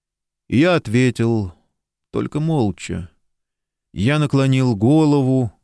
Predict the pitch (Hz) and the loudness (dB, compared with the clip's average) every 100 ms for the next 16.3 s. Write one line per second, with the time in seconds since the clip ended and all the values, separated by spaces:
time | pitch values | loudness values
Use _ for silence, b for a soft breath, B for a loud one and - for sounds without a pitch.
0 | _ - 113 117 117 113 117 110 107 104 | _ -4 0 2 2 4 2 2 2 2
1 | 82 95 98 - 113 139 131 _ _ _ | 0 -2 -2 -4 -2 -2 -4 _ _ _
2 | _ _ - 107 123 - 143 170 156 - | _ _ -4 -2 -2 -2 0 0 -2 -2
3 | 147 156 139 - 135 - 131 - - 120 | -2 -2 -4 -6 -8 -8 -8 -10 -4 -2
4 | 110 95 - 92 95 87 80 - _ _ | -2 -2 -4 -4 -2 -2 -4 -10 _ _
5 | _ _ _ _ _ - 107 139 85 _ | _ _ _ _ _ -8 -4 -4 -6 _
6 | _ _ _ _ _ _ _ _ _ _ | _ _ _ _ _ _ _ _ _ _
7 | _ _ _ _ - 90 113 135 123 120 | _ _ _ _ -8 -2 0 0 0 0
8 | 120 117 120 120 127 117 113 117 113 117 | 0 2 2 2 0 0 0 0 0 2
9 | 110 92 - - 95 95 90 90 127 156 | 0 -2 -6 -4 -2 0 0 0 -2 -4
10 | - 139 - _ _ _ _ _ - 117 | -6 -8 -8 _ _ _ _ _ -2 0
11 | 143 - 117 98 107 104 117 120 117 110 | 0 -2 -4 -2 -2 0 -2 -2 0 2
12 | 98 82 _ _ _ _ _ - 107 - | 2 0 _ _ _ _ _ -6 -6 -4
13 | 113 - 113 113 120 98 - 104 101 - | -4 0 -2 0 -2 -2 -4 -4 -2 -4
14 | 104 - 110 117 92 92 98 90 82 82 | -8 -4 -2 -2 -2 -4 -4 -6 -6 -4
15 | 90 98 - 101 87 - 95 - 104 - | -4 -4 -4 -6 -6 -6 -8 -8 -12 -12
16 | - 90 76 | -6 -4 -4